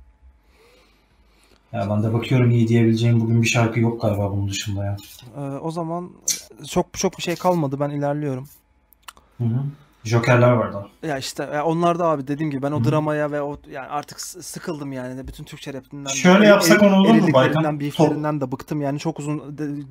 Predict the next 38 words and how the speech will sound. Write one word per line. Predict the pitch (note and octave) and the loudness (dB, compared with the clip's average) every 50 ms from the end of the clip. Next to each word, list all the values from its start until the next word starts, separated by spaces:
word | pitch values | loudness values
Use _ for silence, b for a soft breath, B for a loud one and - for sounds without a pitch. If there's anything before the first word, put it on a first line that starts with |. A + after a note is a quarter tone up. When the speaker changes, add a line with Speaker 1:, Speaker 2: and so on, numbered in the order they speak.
| C3+ | -10
Speaker 2:
yani | D#3 D3 C#3+ D3+ D3+ | -8 -8 -8 -6 -6
geçen | D3+ C#3+ - F3 | -6 -6 -4 -4
hafta | D#3+ D3 - E3 | -6 -6 -6 -6
üç | F3+ - - | -8 -8 -6
saatte | - E3 D3 C#3+ C#3+ D3+ | -4 -4 -4 -4 -6 -10
gömdük | C#3 C#3+ D3 C#3+ D3 D3 D3 C#3+ | -8 -4 -4 -4 -4 -4 -6 -6
adamı | C#3 C3 C3 C3+ B2+ | -6 -6 -8 -8 -8
zaten. | C3 C3 C3 - C#3 C#3 C#3+ | -8 -8 -8 -8 -10 -6 -4
Daha | C#3+ C#3+ | -2 -2
abi | C#3 C3+ C3+ C3 | -2 -2 -4 -6
ben | C#3 C#3 | -8 -8
ona | C#3 C#3 C#3 C3+ C3+ | -8 -8 -10 -10 -12
bir | C#3 | -12
şey | C3 - C#3+ C#3 - B B B B - | -14 -12 -12 -12 -12 B B B B -8
deyip | D3 D3 C3 C#3 | -8 -6 -2 2
yormayacağım | C#3+ C#3+ C#3 C3 B2+ A#2+ A#2 B2+ A#2+ A#2 | 2 2 2 2 -2 -6 -8 -10 -12 -12
kimseyi | - B2 B2 A#2 - A#2+ A#2+ A#2+ | -14 -16 -16 -14 -12 -12 -12 -12
yani. | A#2 A#2 - - b b b b b b b b b b b | -12 -14 -16 -18 b b b b b b b b b b b
Hani | - D3+ D3 | -4 -4 0
Speaker 1:
Şöyle | C#3+ E3+ F3+ | 0 2 4
Speaker 2:
dinleyeceğiz, | F#3 F3+ F#3 F#3+ G#3 | 6 6 8 8 8
Speaker 1:
yapsak | G3+ - - - F#3 E3 | 6 6 4 2 0 0
Speaker 2:
tamam | D3 D3 | 0 0
Speaker 1:
olur | D#3+ F#3 | 0 0
mu? | E3 - | -2 -2
Speaker 2:
ama- | - - | -4 -6
Ha. | - - F3 | -8 0 2
Speaker 1:
Toplu | E3+ E3 D#3+ - F#3 F3+ | 2 2 2 0 2 4
baştan | F#3 F3 - - G3 F#3+ | 4 4 4 4 2 2
sona | F#3 - F#3 F3 F3 E3+ | 2 2 2 2 2 2
dinlesek, | E3+ E3 D#3+ D#3+ D#3+ - - E3+ E3+ E3 - | 0 0 2 0 0 0 0 -2 -4 -4 -4
genel | - D3+ D3+ D3+ D3+ D3 D3 - | -2 -2 0 0 0 0 -2 -4
konuşsak, | - - C3+ B2 A#2+ - - B2 A2 A2+ A#2 | -6 -4 -4 -4 -4 -4 -6 -8 -8 -8 -8
bitirsek. | B2 - A#2+ A#2 - - E3 - - - _ _ _ _ _ _ _ _ _ _ _ _ _ _ _ _ _ _ _ | -10 -10 -10 -10 -10 -10 -10 -12 -14 -18 _ _ _ _ _ _ _ _ _ _ _ _ _ _ _ _ _ _ _
Speaker 2:
Ya | E3+ F3 - | -20 -18 -16
o | - G3 F#3+ E3+ | -14 -14 -12 -10
da | D3+ | -12
olur. | - - - - - - | -12 -12 -14 -18 -20 -20